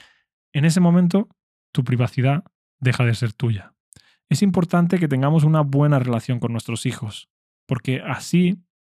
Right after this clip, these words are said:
sabremos más de sus problemas,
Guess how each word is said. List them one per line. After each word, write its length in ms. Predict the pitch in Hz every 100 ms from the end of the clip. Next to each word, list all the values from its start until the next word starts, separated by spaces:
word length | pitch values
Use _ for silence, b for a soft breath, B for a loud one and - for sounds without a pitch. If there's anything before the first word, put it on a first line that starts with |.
| _ _ _ _
sabremos 500 | - 143 139 147 139
más 380 | 135 135 147 143
de 80 | 123
sus 220 | - -
problemas, 680 | - 123 120 120 131 139